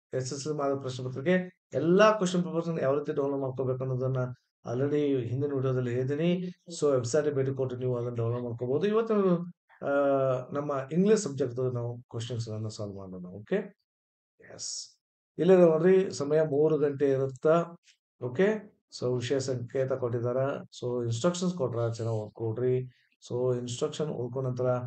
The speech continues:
ನಾಲ್ಕು multiple choice questions ಇರ್ತಾವ, ಅದನ್ನ solve ಮಾಡೋಣ. First question, ಕ್ವೆಶ್ಚನ್ ಟ್ಯಾಗ್ ಬಗ್ಗೆನೇ ಇದೆ. ಬಹಳಷ್ಟು ಈಸಿ ರೀ. ಈ question tag ನೋಡ್ತೇವಿ, ನೋಡ್ ತಕ್ಷಣ ಏನ್ ಮಾಡ್ತೇವಿ? Answer ಮಾಡ್ಬೇಕಾದ್ರೆ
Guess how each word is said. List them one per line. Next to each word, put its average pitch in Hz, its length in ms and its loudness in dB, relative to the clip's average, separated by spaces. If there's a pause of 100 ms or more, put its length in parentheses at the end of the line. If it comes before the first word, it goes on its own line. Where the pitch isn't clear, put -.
(300)
ನಾಲ್ಕು 196 400 0
multiple 139 400 2
choice 123 280 -2
questions 113 380 -6
ಇರ್ತಾವ, 117 280 -4
ಅದನ್ನ 110 140 -6
solve 104 300 -6
ಮಾಡೋಣ. 90 220 -12 (560)
First 196 240 2
question, 175 500 2
ಕ್ವೆಶ್ಚನ್ 123 580 -8
ಟ್ಯಾಗ್ 127 440 0
ಬಗ್ಗೆನೇ 131 380 -4
ಇದೆ. 151 500 0 (140)
ಬಹಳಷ್ಟು 226 360 -2
ಈಸಿ 170 240 4
ರೀ. 151 300 0 (280)
ಈ 165 120 2
question 170 440 2
tag 170 220 4
ನೋಡ್ತೇವಿ, 170 640 2 (300)
ನೋಡ್ 190 300 4
ತಕ್ಷಣ 214 220 0
ಏನ್ 180 140 6
ಮಾಡ್ತೇವಿ? 156 300 2
Answer 139 320 2
ಮಾಡ್ಬೇಕಾದ್ರೆ 135 840 0